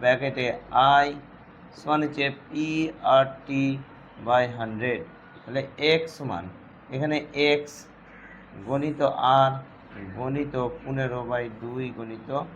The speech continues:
একশো। তাহলে এক্সে এক্সে কাটলো, তাহলে এখানে পনেরো, এখানে তিন পাঁচা পনেরো, তিন পাঁচা পনেরো, পাঁচ দিয়ে ভাগ করছি, পাঁচ কুড়ি একশো। থ্রি আর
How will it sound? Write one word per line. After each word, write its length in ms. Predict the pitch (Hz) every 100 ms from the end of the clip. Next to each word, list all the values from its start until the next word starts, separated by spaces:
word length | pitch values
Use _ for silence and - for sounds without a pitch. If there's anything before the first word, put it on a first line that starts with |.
| - - - -
একশো। 360 | 110 - - 87 82 - - - -
তাহলে 200 | 120 135 -
এক্সে 260 | 143 147 160 151
এক্সে 220 | 147 156 135
কাটলো, 300 | 135 135 139 - - - -
তাহলে 180 | - 139
এখানে 240 | 135 143 101 98 101 - - - - - - - - - -
পনেরো, 360 | - 151 151 147 160 - - - - - - - - - - 139
এখানে 220 | 135 135 -
তিন 180 | 151 160 156
পাঁচা 220 | 151 147 143
পনেরো, 320 | 143 143 135 143 - - - - - - - -
তিন 220 | 147 151 156 151 139
পাঁচা 280 | 135 135 139
পনেরো, 260 | 139 139 135 135
পাঁচ 100 | 139 135
দিয়ে 120 | 135
ভাগ 80 | 131
করছি, 180 | 135 127 131 127
পাঁচ 140 | 123 -
কুড়ি 180 | - 113 104
একশো। 280 | 95 - 98 98 98 - - - -
থ্রি 260 | - 135 156 160 - 127
আর 100 | 135